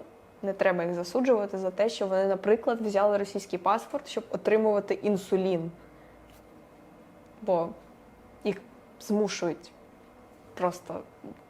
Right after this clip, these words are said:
робити це, щоб вижити буквально. Нагадую, що матеріал з циклу «Щоденники окупації» можна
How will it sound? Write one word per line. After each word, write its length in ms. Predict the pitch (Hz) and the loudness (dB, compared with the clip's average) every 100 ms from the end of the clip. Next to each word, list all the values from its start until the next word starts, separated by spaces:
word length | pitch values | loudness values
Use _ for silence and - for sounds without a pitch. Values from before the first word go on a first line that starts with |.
| - | -6
робити 400 | 190 185 196 196 | -2 0 0 0
це, 200 | 196 190 | -4 -6
щоб 180 | 185 185 | -8 -6
вижити 520 | 185 180 185 165 - | -2 0 0 -2 -8
буквально. 560 | 185 185 - - - 233 - - - - - - - - - - - | -12 -10 -8 -8 -8 -14 -16 -20 -20 -20 -20 -20 -20 -20 -20 -20 -8
Нагадую, 680 | 226 220 220 262 233 226 214 | 0 2 4 4 6 4 4
що 580 | - - 214 214 208 - | 0 -2 4 6 6 4
матеріал 760 | 208 208 214 214 214 208 196 - | -2 0 2 4 6 4 0 -4
з 40 | |
циклу 460 | - - 202 202 196 | -6 -2 -2 0 -4
«Щоденники 500 | 208 202 196 190 190 | -2 0 2 0 -4
окупації» 680 | 190 196 196 190 - 185 | -4 0 0 -2 -6 -4
можна 560 | 180 185 185 180 175 185 | -2 -2 -2 -2 -4 -4